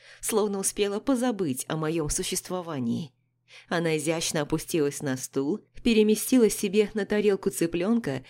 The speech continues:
и неспешно принялась разрезать его на кусочки. Необычный выбор для завтрака, однако.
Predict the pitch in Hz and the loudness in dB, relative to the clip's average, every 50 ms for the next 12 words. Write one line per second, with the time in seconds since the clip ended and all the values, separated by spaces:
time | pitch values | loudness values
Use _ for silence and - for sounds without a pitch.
0 | - - - - 233 220 214 208 - - - 302 285 - - 254 240 226 214 202 | -20 -14 -2 0 2 2 2 2 0 0 2 2 2 2 2 0 0 2 2 2
1 | 190 185 185 196 202 196 - - - 285 277 240 196 185 202 185 151 151 151 165 | 2 2 0 -2 -4 -4 -6 -4 0 2 2 2 2 2 0 2 2 0 -2 -2
2 | 160 - 170 156 139 143 143 151 147 - 202 196 - - 131 113 - - - - | -4 -4 -4 -2 -2 -2 -4 -4 -4 -4 -4 -4 -2 -2 -4 -4 -4 -6 -6 -6
3 | 117 110 110 - _ _ _ _ _ _ _ _ _ _ _ _ - 233 247 240 | -8 -8 -8 -10 _ _ _ _ _ _ _ _ _ _ _ _ -4 0 2 4
4 | 254 254 254 226 185 165 147 - - - 160 151 151 139 151 151 135 147 147 143 | 6 4 4 4 2 -2 -2 -2 -2 -4 -2 -4 -2 0 0 0 0 0 -2 0
5 | 139 160 156 160 156 143 151 151 147 - - 156 151 - 151 143 143 - _ - | 0 0 0 0 0 0 0 -2 -2 -2 -4 -6 -4 -4 -6 -8 -8 -10 _ -4
6 | - 190 165 147 147 156 147 139 131 127 139 131 127 131 | -2 -2 -2 -2 -6 -8 -6 -6 -6 -6 -6 -6 -6 -6